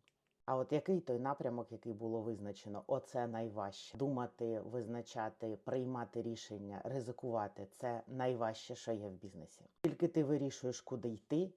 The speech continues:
і тільки тобі по горбу прилітає за те рішення.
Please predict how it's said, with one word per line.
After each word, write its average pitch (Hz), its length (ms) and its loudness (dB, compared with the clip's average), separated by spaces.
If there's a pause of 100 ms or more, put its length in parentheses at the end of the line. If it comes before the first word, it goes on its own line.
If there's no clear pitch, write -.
(100)
і 202 80 4
тільки 196 340 2
тобі 131 340 4
по 123 160 2
горбу 113 360 -2
прилітає 110 640 4
за 104 120 -6
те 104 180 -2
рішення. 92 480 -8